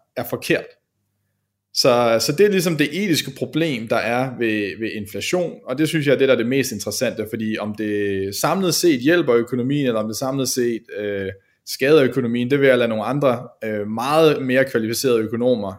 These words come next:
øh, gå helt amok over, som de har gjort siden tidernes morgen. Øhm, i forhold til Bitcoins fremtid,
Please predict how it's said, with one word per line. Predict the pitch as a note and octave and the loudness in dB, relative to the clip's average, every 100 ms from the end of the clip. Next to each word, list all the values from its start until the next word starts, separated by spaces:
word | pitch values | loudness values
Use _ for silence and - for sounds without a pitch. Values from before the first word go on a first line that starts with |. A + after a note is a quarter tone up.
| - | -10
øh, | A2+ G#2 G2+ | -6 -4 -2
gå | A2+ | -2
helt | G2+ F3+ A#2 | 2 2 2
amok | A#2+ A#2+ | 2 2
over, | A2 G2+ G2 - - | 2 0 -2 -6 -8
som | C3 A2 | -6 -2
de | A2+ | -2
har | G#2+ | 0
gjort | B2 A#2+ A2 | 2 0 0
siden | A#2 A#2 | -4 -6
tidernes | B2+ A#2+ A#2 A2+ | -2 -2 -4 -6
morgen. | G2+ A2 - - - _ _ _ _ _ - B2 | -6 -6 -8 -20 -20 _ _ _ _ _ -6 -2
Øhm, | A2 G#2+ G2+ F2+ - _ _ _ _ - - _ | 0 0 -2 -8 -12 _ _ _ _ -20 -20 _
i | C3 | -2
forhold | C3+ F#3+ F#3 D3+ | 4 6 6 4
til | C3+ | 0
Bitcoins | D3 D3 C3+ A2 - | 0 0 -2 -2 -2
fremtid, | C3 D3 A#2 F#2+ | -4 -4 -4 -6